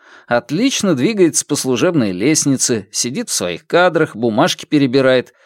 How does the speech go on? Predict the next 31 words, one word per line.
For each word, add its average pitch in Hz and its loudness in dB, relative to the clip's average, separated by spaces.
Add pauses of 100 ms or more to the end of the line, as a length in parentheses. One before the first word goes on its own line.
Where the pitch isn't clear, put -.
(140)
очередные 214 0
звёздочки 123 -4
на 117 -2
погоны 110 2
получает. - -6 (600)
И 131 -4
она, 113 0
Нина, 113 -2 (360)
точно 202 0
так 156 0
же 104 -10
сможет. - -12 (580)
А 165 0
Миша 226 2
зачем-то 160 0
решил 156 0
затеять 147 0
всю - 0
эту 175 -2
возню 131 2
с - -4
высшим 151 0
образованием. 104 0 (400)
Поступил 180 -2
на 156 4
заочный, 131 0
работал 156 0
в 127 -2
дознании 127 2
и 92 -4
учился. 110 -4